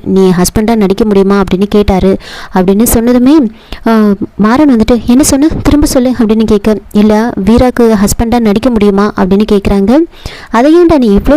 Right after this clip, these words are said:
சோகமா சொல்ற, நீ கேட்டு என்னைக்கு நான் இல்லைன்னு சொல்லியிருக்கேன்?" அப்படின்னு வந்து சொல்றாங்க. உடனே ராகவனுக்கு ரொம்ப சந்தோஷமாயிடுது. கண்மணி ஒரு பக்கம், "ஐயோ, என் வயிறு எரியுதே," அப்படின்னு ரொம்ப டென்ஷனா நின்னுட்டு இருப்பாங்க. மாறன் வந்து ராகவன் கிட்ட வந்து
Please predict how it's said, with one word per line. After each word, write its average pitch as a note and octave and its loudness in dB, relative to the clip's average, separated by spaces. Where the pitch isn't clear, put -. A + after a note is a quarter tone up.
சோகமா A#3 2
சொல்ற, G3+ 0
நீ F#3 2
கேட்டு C#4 2
என்னைக்கு D4+ 0
நான் C#4+ 2
இல்லைன்னு C4 2
சொல்லியிருக்கேன்?" A3 0
அப்படின்னு G3+ 0
வந்து G#3 2
சொல்றாங்க. G3+ 0
உடனே B3 0
ராகவனுக்கு B3 0
ரொம்ப G#3+ 0
சந்தோஷமாயிடுது. G#3+ 2
கண்மணி B3 2
ஒரு A3+ 0
பக்கம், A3+ -2
"ஐயோ, G#3+ 2
என் G#3+ 0
வயிறு G#3+ 2
எரியுதே," A#3 2
அப்படின்னு G#3+ 0
ரொம்ப F#3+ 2
டென்ஷனா A#3 0
நின்னுட்டு A3 0
இருப்பாங்க. G#3+ 0
மாறன் B3+ 2
வந்து A3 0
ராகவன் A3 0
கிட்ட G#3 -2
வந்து G#3 0